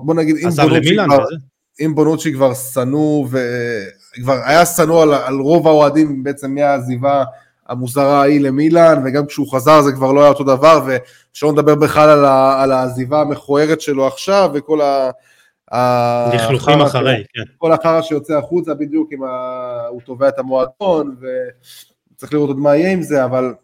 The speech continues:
Speaker 1: אצל קיליני זה סיפור אחר לגמרי, זה, זה אהבה טהורה למועדון,
Speaker 2: ו-,
Speaker 1: נאמנות.
Speaker 2: והוא גם אמור לחזור, נכון? כאילו עכשיו?
Speaker 1: נאמנות חסרת תנאי,
Speaker 2: דברי.
Speaker 1: כן, לדעתי הוא יחזור, הוא יח-, הוא אמור לחזור, אם אני לא טועה, לתפקיד, אה,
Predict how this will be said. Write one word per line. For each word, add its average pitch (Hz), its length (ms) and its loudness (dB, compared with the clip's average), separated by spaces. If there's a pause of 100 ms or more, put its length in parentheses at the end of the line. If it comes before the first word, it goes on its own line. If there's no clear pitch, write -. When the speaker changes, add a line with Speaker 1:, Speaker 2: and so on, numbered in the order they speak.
(360)
Speaker 1:
אצל 135 200 -4
קיליני 147 540 0
זה 147 100 -2
סיפור 143 400 -2
אחר 143 240 -4
לגמרי, 139 600 -4
זה, 123 460 -8
זה 117 280 -8
אהבה 123 400 -2
טהורה 139 560 0
למועדון, 147 800 0
Speaker 2:
ו-, - 600 -14
Speaker 1:
נאמנות. 131 360 2
Speaker 2:
והוא 160 180 4
גם 165 140 6
אמור 196 260 2
לחזור, 233 480 0
נכון? 190 400 -4
כאילו 262 220 -6
עכשיו? 262 280 -6 (720)
Speaker 1:
נאמנות 147 320 0
חסרת 170 400 -2
תנאי, 196 240 2
Speaker 2:
דברי. - 100 -2
Speaker 1:
כן, 165 120 0
לדעתי 139 380 0
הוא 185 80 4
יחזור, 160 420 0
הוא 147 160 -2
יח-, 135 100 -6
הוא 139 180 -8
אמור 156 220 -2
לחזור, 139 340 0
אם 156 60 2
אני 151 80 0
לא 147 60 -2
טועה, 151 160 0
לתפקיד, 139 540 -6
אה, 131 200 0